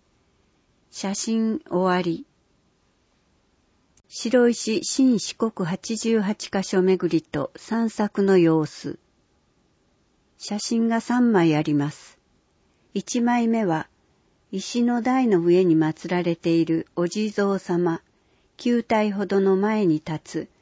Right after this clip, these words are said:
ピンクのTシャツを着た女性三人の写真です。二枚目は、道路脇で女性三人と男性一人が、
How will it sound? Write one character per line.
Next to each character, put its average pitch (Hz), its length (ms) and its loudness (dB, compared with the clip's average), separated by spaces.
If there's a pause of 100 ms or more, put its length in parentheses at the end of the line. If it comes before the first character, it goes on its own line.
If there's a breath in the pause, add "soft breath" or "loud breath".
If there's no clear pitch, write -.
(480)
ピ 285 140 4
ン 269 60 6
ク 190 160 -2
の 165 140 2
T 220 280 -4
シ - 120 -6
ャ 202 60 -2
ツ - 220 -8
を 185 80 -2
着 - 120 -20
た - 260 -8 (440)
女 202 160 -2
性 214 320 0
三 226 340 0
人 220 220 2
の 208 120 0
写 180 200 -4
真 170 320 2
で 156 140 -2
す。 - 260 -20 (1500)
二 214 180 -2
枚 247 280 2
目 233 180 2
は、 156 240 -2 (440)
道 226 240 2
路 220 140 0
脇 202 300 -4
で 190 260 -2
女 214 160 -2
性 240 280 0
三 214 360 -2
人 202 220 -2
と - 380 -4
男 214 260 -4
性 214 300 -4
一 214 260 -6
人 180 140 -2
が、 151 240 -6